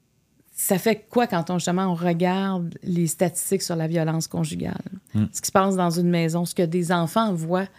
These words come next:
Speaker 2: Mm.
Speaker 1: ce que des enfants vont répéter, malheureusement,
Speaker 2: Mm.
Speaker 1: parce que c'est leur modèle.
Speaker 2: Ouais.
Speaker 1: Mais t'as raison, faut apprendre à parler
Speaker 2: Puis
Speaker 1: quand
Speaker 2: tu
Speaker 1: on
Speaker 2: sais,
Speaker 1: voit.
Speaker 2: euh, des fois, tu sais, tu peux parler beaucoup comme moi, mais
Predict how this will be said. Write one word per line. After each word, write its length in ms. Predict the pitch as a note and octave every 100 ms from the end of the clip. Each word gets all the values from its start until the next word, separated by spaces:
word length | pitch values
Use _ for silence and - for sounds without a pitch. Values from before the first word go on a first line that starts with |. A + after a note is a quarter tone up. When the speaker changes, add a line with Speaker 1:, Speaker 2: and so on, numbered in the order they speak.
| A#2+
Speaker 2:
Mm. 140 | A#2+
Speaker 1:
ce 60 | -
que 60 |
des 220 | F3+ F#3
enfants 400 | F3+ E3+ A3 A#3
vont 260 | A3 F#3 E3+
répéter, 460 | F3 F#3 F3 F3 A#3
malheureusement, 760 | G#3 F3 E3+ E3+ D#3+ F3+ A3
Speaker 2:
Mm. 140 | A3+ G#3+ - _
Speaker 1:
parce 160 | F#3+ -
que 80 |
c'est 140 | F#3 F#3
leur 160 | F3 D#3+
modèle. 560 | E3+ D#3 F3 G#3 G3+ C#3+
Speaker 2:
Ouais. 120 | B2 - _ _ -
Speaker 1:
Mais 80 |
t'as 160 | F3 G3+
raison, 400 | G3 G#3 F#3 B3
faut 100 | -
apprendre 400 | F#3+ - G#3+ A#3+
à 60 | G3+
parler 420 | F3+ F3+ F#3 G#3 - - -
Speaker 2:
Puis 80 | C3
Speaker 1:
quand 80 |
Speaker 2:
tu 100 | -
Speaker 1:
on 20 | A3+
Speaker 2:
sais, 100 | G#3
Speaker 1:
voit. 180 | C3 G2
Speaker 2:
euh, 80 | F#2+ F2+ - _ _ _ _ _ _ _ _
des 220 | G#2 G2
fois, 320 | F#2 D3 D#3 G#2+ D#2+
tu 160 | -
sais, 40 | B2 - _ -
tu 80 |
peux 160 | - B2
parler 280 | - G#2+ G#2+
beaucoup 320 | G#2 G2+ C#3
comme 220 | C3+ G#2+
moi, 240 | F#2+ A2 C3+
mais 160 | G2